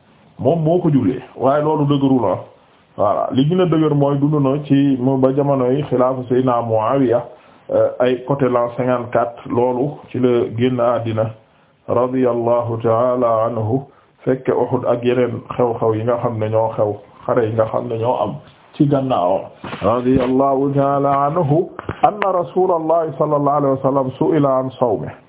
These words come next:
mu ne yeneen saa sax dañ koo laaj ci naka lay woore, qaala,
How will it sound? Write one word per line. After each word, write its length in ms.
mu 120
ne 80
yeneen 260
saa 220
sax 160
dañ 160
koo 160
laaj 200
ci 240
naka 260
lay 140
woore, 380
qaala, 360